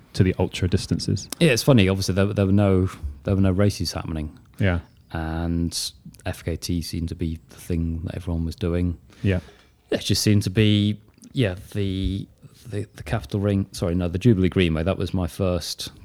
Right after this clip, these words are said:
Speaker 2: distance pri-, um, greater than, greater than marathon.
Speaker 1: Mm.
Speaker 2: And predictably, it got hard after the marathon distance.
Speaker 1: Mm-hmm.
Speaker 2: Uh, it's funny that enough, I took, I set, I held that record for, I think, six days, or maybe it was eight days.
Speaker 1: Mm.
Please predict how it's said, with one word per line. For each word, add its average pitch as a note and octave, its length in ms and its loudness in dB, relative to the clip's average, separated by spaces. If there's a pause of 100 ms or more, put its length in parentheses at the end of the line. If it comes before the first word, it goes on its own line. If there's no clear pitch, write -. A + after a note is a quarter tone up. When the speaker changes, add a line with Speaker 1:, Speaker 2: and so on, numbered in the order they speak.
(140)
Speaker 2:
distance - 680 -6 (240)
pri-, F2+ 280 -4
um, F2 400 -6 (500)
greater F2+ 340 -2
than, D#2+ 240 -2
greater F#2 360 -2
than E2+ 100 -2
marathon. E2 520 -6
Speaker 1:
Mm. F2 220 -2 (680)
Speaker 2:
And E2 380 -4
predictably, E2+ 580 -4
it - 220 -10
got - 180 -6
hard E2 320 -6
after E2+ 320 -6
the E2+ 60 -6
marathon D#2+ 360 -6
distance. - 480 -8
Speaker 1:
Mm-hmm. F2+ 220 0 (600)
Speaker 2:
Uh, E2+ 280 -2
it's - 80 -6
funny G2 240 6
that F#2 300 0
enough, F#2 300 0
I F2+ 100 2
took, - 400 -2
I F2+ 80 -2
set, - 380 -6 (280)
I F#2+ 120 -2
held G2+ 360 0
that F#2 180 -2
record F2+ 400 -4
for, - 140 -8
I F2+ 40 -4
think, F2+ 260 -6
six - 320 -10
days, D#2+ 440 -6
or G2+ 60 -2
maybe G#2 160 0
it G2+ 40 -2
was F#2+ 140 -2 (100)
eight E2+ 220 -8
days. D#2 440 -8
Speaker 1:
Mm. A2 180 4